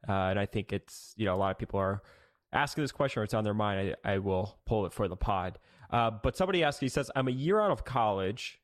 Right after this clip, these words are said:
and new to stock picking slash value investing. Are there any books slash online courses you recommend I get started with? Love all your advice on profitability ratios and macroeconomic trends to look for in companies,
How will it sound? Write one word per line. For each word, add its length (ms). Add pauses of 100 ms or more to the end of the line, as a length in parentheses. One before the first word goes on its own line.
(120)
and 200
new 140
to 120
stock 380
picking 360
slash 400
value 280
investing. 580 (420)
Are 120
there 160
any 240
books 560 (100)
slash 400
online 460
courses 480
you 100
recommend 640
I 120
get 160
started 400
with? 300 (380)
Love 220
all 120
your 160
advice 320
on 100
profitability 720
ratios 520
and 180
macroeconomic 760
trends 380
to 100
look 280
for 280
in 180
companies, 800